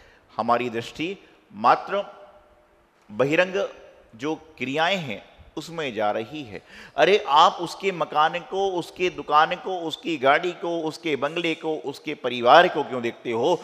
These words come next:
आप उसके अंतरंग के भाव को भी तो देखिए कि वह उस गाड़ी से मंदिर कितने बार जाता है, वह उस गाड़ी से तीर्थ यात्रा पर कितने बार जाता है, वह उस गाड़ी से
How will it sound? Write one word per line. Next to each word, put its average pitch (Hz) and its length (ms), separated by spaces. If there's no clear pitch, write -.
आप 143 320
उसके 135 320
अंतरंग 127 560
के 165 180
भाव 107 400
को 170 160
भी 196 140
तो 196 100
देखिए 160 400
कि 117 100
वह 135 240
उस 123 140
गाड़ी 107 360
से - 260
मंदिर 110 340
कितने 110 460
बार 151 240
जाता 190 320
है, 143 180
वह 151 200
उस 151 260
गाड़ी 131 300
से 120 260
तीर्थ 156 280
यात्रा 127 420
पर 202 180
कितने 196 320
बार 196 180
जाता 190 320
है, 180 580
वह 139 180
उस 131 220
गाड़ी 110 340
से 175 340